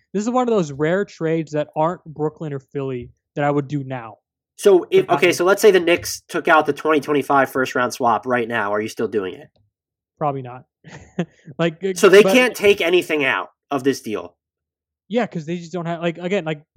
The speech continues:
Speaker 1: like, unless, oh, I mean, you, you probably know about, more about Obi Toppin than me. Like, is he, is he, like, a star prospect?
Speaker 2: No, he's, look, he's, he can really shoot the three ball, and he's gonna do, I think, some damage on the glass as well. But I think he's gonna be a terrible defender,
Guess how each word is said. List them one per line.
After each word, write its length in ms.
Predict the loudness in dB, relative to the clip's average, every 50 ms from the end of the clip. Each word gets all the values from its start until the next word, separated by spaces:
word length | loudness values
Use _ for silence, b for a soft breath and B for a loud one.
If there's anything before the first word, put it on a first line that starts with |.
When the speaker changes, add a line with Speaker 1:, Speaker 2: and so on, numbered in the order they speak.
| -20 -20 _ -8
Speaker 1:
like, 220 | -6 -6 -6 -6 -8
unless, 480 | -8 -6 -4 -2 -2 -4 -4 -6 -10 -10
oh, 220 | -8 -8 -8 -8 -10 -16 -20 -20 -20 _ -18 -8
I 80 | -4 -4
mean, 320 | -2 -2 -4 -6 -10 -14 -12
you, 160 | -8 -8 -6 -4
you 140 | -4 -6 -4
probably 320 | -2 -2 -2 -2 -2 -2
know 140 | -2 -2 -2
about, 280 | -2 -2 -2 -4 -4 -6
more 160 | -4 -4 -2
about 220 | -2 -2 -2 -2
Obi 180 | -4 -4 -6 -8
Toppin 360 | -6 -4 -4 -4 -4 -6 -10
than 100 | -8 -8
me. 140 | -6 -4 -4
Like, 140 | -4 -4 -4
is 100 | -4 -4
he, 180 | -4 -4 -4
is 100 | -6 -8
he, 160 | -8 -8 -8
like, 120 | -8 -8 -10
a 60 | -12
star 260 | -10 -8 -6 -6 -6
prospect? 580 | -6 -8 -10 -10 -10 -10 -8 -8 -8 -8 -10 _ _ _
Speaker 2:
No, 280 | -4 -2 -2 -2 -2 -4
he's, 220 | -4 -2 -2 2 2
look, 160 | 2 2 2
he's, 380 | 0 -4 -4 -4 -6 -8 -12 -14 _ _ _ _ _ _
he 180 | -14 -14 -12 -4
can 180 | -4 -2 0
really 240 | 2 2 4 4 2
shoot 220 | 2 0 -2 -2 -2
the 100 | -4 -4
three 220 | -2 -2 -2 -2
ball, 400 | 0 0 0 0 -2 -4 _ _ _
and 140 | -10 -8 -6
he's 120 | -6 -4
gonna 160 | -2 -2 -2 0
do, 240 | 0 0 0 2
I 100 | 0 -2
think, 140 | -4 -6 -8
some 140 | -10 -8 -4
damage 300 | -4 -2 -2 -4 -4 -8
on 60 | -8
the 60 | -8
glass 240 | -6 -6 -6 -6 -6
as 60 | -4
well. 100 | -4 -4
But 100 | -4 -4
I 20 | -4
think 100 | -4 -4
he's 80 | -2
gonna 120 | -2 -2 -2
be 100 | -2 -4
a 40 | -4
terrible 340 | -2 -4 -4 -2 -4 -6
defender, 460 | -8 -8 -12 -12 -12 -10 -12 -12 -12